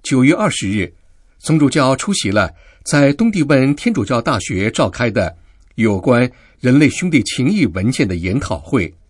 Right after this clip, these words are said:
并于当天下午为圣座使馆新馆主持了落成典礼。九月二十一日，他探访了加诺萨仁爱会修女们开办的贫困儿童中心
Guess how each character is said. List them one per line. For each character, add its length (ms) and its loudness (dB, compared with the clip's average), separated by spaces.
并 180 2
于 180 2
当 160 -2
天 160 -2
下 240 0
午 320 -6
为 160 4
圣 200 0
座 160 0
使 240 -4
馆 300 -2
新 340 -2
馆 320 -2
主 180 -6
持 160 -6
了 180 2
落 180 4
成 200 -4
典 240 -2
礼。 240 -2
九 180 2
月 80 6
二 140 0
十 140 -6
一 160 -2
日， 260 -2
他 260 0
探 260 -2
访 220 -4
了 260 2
加 140 0
诺 180 0
萨 260 0
仁 220 -2
爱 140 0
会 240 0
修 200 -2
女 160 2
们 320 0
开 220 -4
办 200 2
的 220 -2
贫 260 0
困 300 0
儿 180 0
童 180 -6
中 220 -2
心 320 0